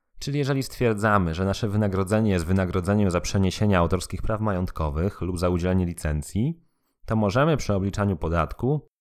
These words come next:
zastosować podwyższone pięćdziesięcioprocentowe koszty uzyskania przychodu.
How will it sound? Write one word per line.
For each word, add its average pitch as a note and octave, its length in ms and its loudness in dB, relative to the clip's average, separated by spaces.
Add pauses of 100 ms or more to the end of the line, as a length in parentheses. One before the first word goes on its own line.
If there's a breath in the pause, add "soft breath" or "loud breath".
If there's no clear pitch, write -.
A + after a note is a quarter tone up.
(140)
zastosować G#2 640 -2
podwyższone F2 800 -2 (260)
pięćdziesięcioprocentowe G2+ 1000 -2
koszty F#2+ 360 -2
uzyskania D#2+ 440 -2
przychodu. - 540 -6